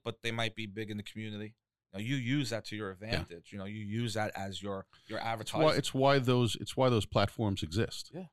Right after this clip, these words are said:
Speaker 2: You know, it's all about connection, creating, creating opportunities. And just because you're getting paid doesn't mean that, that it's a bad thing. It's,
Speaker 1: It's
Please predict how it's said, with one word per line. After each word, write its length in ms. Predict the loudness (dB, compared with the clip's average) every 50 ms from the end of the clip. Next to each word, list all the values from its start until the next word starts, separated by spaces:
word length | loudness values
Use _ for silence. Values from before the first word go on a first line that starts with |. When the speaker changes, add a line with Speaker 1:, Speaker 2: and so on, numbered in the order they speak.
| _ _ _ _ _ 0
Speaker 2:
You 80 | 2
know, 60 | 2
it's 120 | 2 4 2
all 120 | 4 4
about 260 | 6 6 6 4 4
connection, 500 | 4 2 4 4 4 2 0 -4 -4 -4 -4 _
creating, 380 | 0 2 2 2 2 0 -2 -4
creating 360 | _ 2 4 4 6 6 4 4
opportunities. 720 | 2 2 0 -4 -8 -4 -2 -2 0 0 -2 -2 -2 -2
And 80 | -2 0
just 180 | -2 -2 -2
because 280 | -4 -4 -2 0 0 0
you're 80 | 0
getting 180 | -4 -4 -4 -4
paid 300 | -2 0 2 2 2 2
doesn't 280 | 2 0 0 0 0 0
mean 200 | 2 2 2 2
that, 140 | 0 -2 -4 -4
that 220 | -4 -4 -2 -2
it's 180 | -6 -8 -6 -4
a 60 | -2
bad 300 | 2 2 2 2 0 0
thing. 260 | -2 -2 -2 0 -2
It's, 180 | -4 -8 -8 -14 _ _ _ -6
Speaker 1:
It's 100 | -6 -6